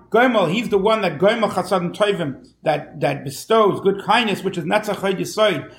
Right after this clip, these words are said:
of the smaller face of Zah, which brings him out in a way of something new from, uh, an additional thing which is new. In other words, there's this novel new, uh, Netzach Hod Yesod that's constantly being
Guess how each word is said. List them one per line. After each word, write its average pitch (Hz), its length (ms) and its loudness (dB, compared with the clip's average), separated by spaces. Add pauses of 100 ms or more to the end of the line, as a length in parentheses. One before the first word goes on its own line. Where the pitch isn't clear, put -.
(140)
of 139 160 -6
the 135 60 -6
smaller 185 360 2
face 190 300 -2
of 160 100 -6
Zah, 202 380 2 (140)
which - 220 -4
brings 214 240 -2
him 220 120 0
out 226 160 4
in 190 80 0
a 185 80 2
way 214 260 4
of 170 280 -2
something 220 440 -4
new 240 200 2
from, 214 540 -4 (200)
uh, - 180 2
an 170 380 0
additional 214 400 0
thing 220 400 -2
which 196 160 -2
is 160 120 0
new. 139 320 -6 (380)
In 180 80 -6
other 196 100 2
words, 226 220 2 (200)
there's 190 180 2
this 180 160 0
novel 240 480 4
new, 240 520 2 (200)
uh, 170 220 2 (120)
Netzach 220 360 2
Hod 202 200 0
Yesod 185 380 2
that's 160 120 -4
constantly 196 540 -2
being 175 500 -2